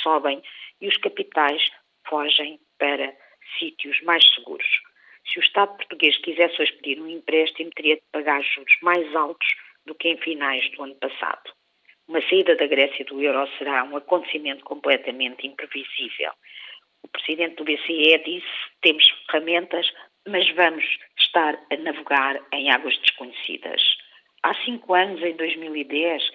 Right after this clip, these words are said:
o otimismo era grande. Dizia-se que o problema era único e exclusivamente a Grécia. Mas depois a Grécia, depois de se pedir, de dar ajuda à Grécia, teve a, a Irlanda também de pedir ajuda, a seguir Portugal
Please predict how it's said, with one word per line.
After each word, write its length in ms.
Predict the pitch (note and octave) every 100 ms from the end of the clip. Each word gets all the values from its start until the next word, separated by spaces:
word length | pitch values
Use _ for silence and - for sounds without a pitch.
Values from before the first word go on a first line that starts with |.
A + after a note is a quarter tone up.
| - - _
o 100 | E3
otimismo 580 | F3 E3+ E3 E3+ E3+ F3+
era 140 | F3+
grande. 460 | E3 D3 C#3 C3+ C3
Dizia-se 640 | - F3 C#3 D#3 E3 D#3+
que 100 | -
o 20 | E3
problema 480 | G3 D3+ E3 E3
era 220 | E3+ D#3+ D#3
único 420 | F3+ G#3 F3+ -
e 40 |
exclusivamente 800 | - - D#3+ D#3 D3+ C#3 C#3+ C3
a 80 | C3
Grécia. 500 | C3+ B2+ A#2 - - - _ _ _
Mas 160 | D#3 -
depois 300 | - - D#3+
a 60 | D#3+
Grécia, 560 | D3+ D3+ D3 - F3+ - - _
depois 460 | - _ G3+ G#3
de 180 | D#3 - -
se 60 | -
pedir, 280 | - D#3 C#3+
de 120 | C#3+
dar 240 | C#3 E3+ D#3+
ajuda 360 | C#3 C#3 B2+
à 80 | E3
Grécia, 500 | D#3+ D#3+ D#3+ - F3 - _ _ -
teve 220 | E3 E3
a, 240 | D#3+ E3 -
a 80 |
Irlanda 480 | E3+ F3+ E3+ D3+ C#3+
também 440 | C#3+ F3 C#3+ C3+ C3+
de 60 | -
pedir 340 | D3 C#3+ C3+
ajuda, 600 | C#3 - D3 C#3 C#3 C#3
a 80 | D3
seguir 260 | - - -
Portugal 640 | - - - D#3 D3 C#3+